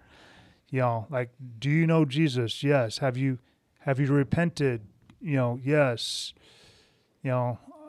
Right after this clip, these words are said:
"Have you been baptized?" "Yes, I've been baptized." "Have you confessed?" "I've confessed."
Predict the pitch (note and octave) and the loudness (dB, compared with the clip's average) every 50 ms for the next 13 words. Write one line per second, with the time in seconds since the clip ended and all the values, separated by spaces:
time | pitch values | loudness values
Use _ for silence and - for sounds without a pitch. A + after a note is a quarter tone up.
0 | D4 D4 - C#3 C3 C3+ B2 C3 D#3 D#3 C#3 D#3+ E3 E3 D#3+ - D#3+ C#3 B2+ A#2+ | -16 -10 -4 -4 -2 -2 0 0 0 2 4 4 4 4 4 2 0 0 0 0
1 | A2+ A2 A#2+ - - _ _ _ _ - D#3 G#3 - _ _ _ _ _ _ _ | -2 -6 -10 -14 -18 _ _ _ _ -20 -20 -20 -20 _ _ _ _ _ _ _
2 | _ G3+ D#3+ D3+ D3 C#3 C3+ B2 A#2 - - C3+ A#2+ A#2 C3 C3 C3 B2 C#3+ C#3+ | _ -4 -2 0 0 2 0 -2 -4 -4 -6 -6 -4 -4 -4 -4 -2 -2 -2 -2
3 | C#3 - - - C#3 B2+ A#2 A#2 A2+ G#2+ - C#3 C#3 B2+ D3 D3+ - D#3+ D3 - | -2 -4 -4 -4 -2 -2 -2 -2 -6 -8 -8 -8 -6 -6 -6 -6 -6 -6 -6 -2
4 | - F3 E3 C#3+ - - C3+ B2+ - - - C3 - - - D#3+ D3+ C3 A#2 - | 0 0 0 0 -2 -2 -6 -6 -6 -6 -8 -8 -6 -4 -2 0 0 0 -2 -6
5 | - - _ - | -10 -12 _ -16